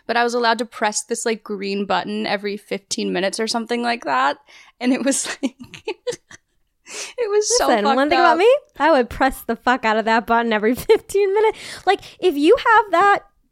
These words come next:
Speaker 2: take, take the fucking Tylenol. There's this thing that I do, and I feel like a lot of people do this, where sometimes I suffer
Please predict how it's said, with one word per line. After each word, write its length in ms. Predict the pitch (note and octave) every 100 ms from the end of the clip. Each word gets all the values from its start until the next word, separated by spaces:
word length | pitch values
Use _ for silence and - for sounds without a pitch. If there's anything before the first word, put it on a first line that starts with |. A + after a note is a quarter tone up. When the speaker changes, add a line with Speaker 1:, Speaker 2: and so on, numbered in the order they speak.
| -
Speaker 2:
take, 400 | D4+ C#4+ C4+ - -
take 280 | E4 E4 F#4
the 80 |
fucking 320 | - D4+ D4 B3+
Tylenol. 480 | B3 A3 G3 A#3
There's 180 | B3 C#4+
this 160 | A4+ A#4+
thing 320 | - B3 B3+
that 160 | A3 F#3
I 160 | G#3
do, 320 | F#3+ F3+ F#3+
and 100 | A3 G3
I 80 |
feel 140 | G#3 A#3
like 120 | G4
a 60 | G#4+
lot 220 | G3+ B3+
of 80 | -
people 280 | - D4+ D#4
do 200 | G#3 A#3
this, 280 | - F#4 - - -
where 100 | D#4+
sometimes 380 | E4 F4 A#4 C5+
I 80 | D4+
suffer 640 | C#4 F#3 F#3 B3+ C#4+ D#4